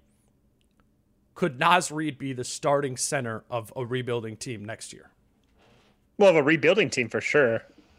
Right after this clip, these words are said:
Speaker 2: Um,
Speaker 1: I still think that's a pretty big, like, testament to him.
Speaker 2: It is, yeah, for sure. Um, but, but rebuilding towards what? I just think if Naz is your starting center,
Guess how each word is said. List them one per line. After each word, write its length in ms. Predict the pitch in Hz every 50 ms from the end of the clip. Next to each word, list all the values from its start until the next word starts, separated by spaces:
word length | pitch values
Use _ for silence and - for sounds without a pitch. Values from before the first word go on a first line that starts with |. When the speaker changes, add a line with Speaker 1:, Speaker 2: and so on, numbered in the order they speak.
| _
Speaker 2:
Um, 480 | - 107 104 107 104 101 98 101 98 - - _ _ - _ _ _ -
Speaker 1:
I 60 | -
still 160 | - - -
think 180 | - 269 226 214
that's 160 | 190 180 -
a 40 | 175
pretty 300 | - - 190 180 160 147
big, 360 | 123 - 151 147 151 135 127
like, 340 | 135 135 131 113 - _ _
testament 440 | - 143 151 - - 139 123 - -
to 120 | - 117
him. 180 | 110 113 113 - _ _ _ _
Speaker 2:
It 80 | 196 220
is, 340 | 214 165 156 160 - - - - -
yeah, 240 | - 175 165 156 143 143
for 300 | - - - - 160 156
sure. 340 | - - 143 135 131 127 - - - 143
Um, 360 | 143 143 143 135 127 135 - - - 160 - - - - - - - - - _ _ _ _ _ _ _ _ _ _ _
but, 320 | - 175 175 160 - - - - _ _
but 120 | - 175 170
rebuilding 420 | 165 165 156 160 170 165 170 160 143
towards 280 | - 147 143 120 -
what? 400 | 123 117 127 143 156 170 - -
I 120 | 156 151 151
just 200 | 147 156 - -
think 280 | 165 156 139 - _ _ _ _ _ _ _ _ _ -
if 180 | 160 151 -
Naz 320 | 147 147 147 147 147 147 143
is 140 | 147 139
your 120 | 131 147 139
starting 400 | - - 135 131 139 143 139 139
center, 480 | - - 147 143 143 143 143 139 135